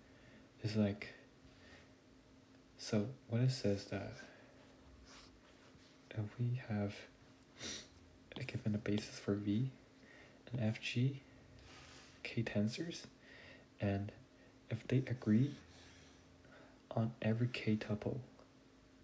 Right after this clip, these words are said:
of integers from the set, so they, if they agree on every K tuple of basis elements, then they agree on all the values, right?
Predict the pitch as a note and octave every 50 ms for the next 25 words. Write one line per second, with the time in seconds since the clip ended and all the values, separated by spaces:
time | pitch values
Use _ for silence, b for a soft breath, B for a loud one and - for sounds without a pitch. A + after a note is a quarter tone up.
0 | - - - - - - G#2+ - - G#2+ G#2 G#2+ G#2 - G#2+ G#2 - - G#2 G2
1 | G2+ G#2+ - - G2+ G#2 - - - - - - - B B B B B B B
2 | B B B B B B B - - - - A#2 A2+ - C3 B2+ - - - -
3 | - - - G2+ - - - C3 C3 - A#2 - - A2+ A2+ A#2+ C3 B2+ - -
4 | G#2 G#2 - - - G#2+ A2 A2 A#2+ A#2+ A2+ - - - A#2 - - - A2 -
5 | - B2 B2 C3 - - G#2+ G#2+ - - - G#2+ G2+ - - G#2 - - A2 G2+
6 | G2+ G#2 A2 - - - - - - - - - - - - - - - - -
7 | B B B B B B B B - - - A2 A2+ C3 C3+ C3+ - - - -
8 | - - - - - - C3+ A#2 G#2 - - - G#2+ G#2 - - - - G#2 G2+
9 | - - - - G2+ G2 G2 G2+ G2+ F#2+ F#2+ F#2 - - F2+ F2 E2 E2+ E2+ E2
10 | G#2 A2+ - - - - - - - - - - - - B B B B B B
11 | B B B B - - G2+ F#2+ F#2+ G2+ G#2+ - -